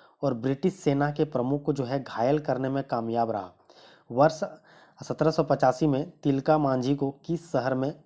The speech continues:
फांसी पर जो है लटका दिया गया था? देखिए इसका सही आंसर क्या होगा,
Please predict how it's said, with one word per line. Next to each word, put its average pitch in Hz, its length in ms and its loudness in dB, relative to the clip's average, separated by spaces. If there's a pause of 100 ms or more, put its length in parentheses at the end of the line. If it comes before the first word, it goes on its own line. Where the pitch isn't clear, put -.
(120)
फांसी 135 300 -4
पर 147 180 0
जो 127 120 -2
है 127 160 -2 (360)
लटका 113 320 -2
दिया 107 220 -2
गया 98 160 -6
था? 98 200 -14 (3750)
देखिए 147 200 4
इसका 175 160 2
सही 147 300 4
आंसर 151 260 4
क्या 147 140 4
होगा, 143 220 0